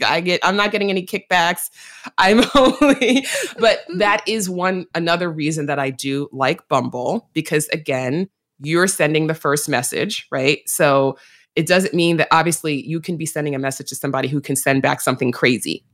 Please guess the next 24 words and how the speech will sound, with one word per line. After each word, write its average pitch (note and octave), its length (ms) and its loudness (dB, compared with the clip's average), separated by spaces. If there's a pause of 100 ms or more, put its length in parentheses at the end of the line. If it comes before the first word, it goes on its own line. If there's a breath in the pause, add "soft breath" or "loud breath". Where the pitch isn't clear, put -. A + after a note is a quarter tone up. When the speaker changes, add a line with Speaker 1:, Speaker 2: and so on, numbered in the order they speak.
(120)
Speaker 1:
obviously. - 680 0 (340 loud breath)
But D3 520 4
you F3 140 2
do G3 400 2
minimize C#3+ 1040 2 (160)
a D3 60 4
lot C#3+ 340 4
of C3+ 100 0
that C3+ 280 0
incoming C#3+ 800 4
just B2+ 420 0
nonsense B2 680 2
that - 180 0
you C3+ 80 2
would C3 180 -2
get B2 200 4
on B2+ 160 2
an B2 80 -2
app C3 300 0
where B2+ 160 0
anyone G#2 360 2
can - 160 -4
message - 380 -4
you, - 80 -6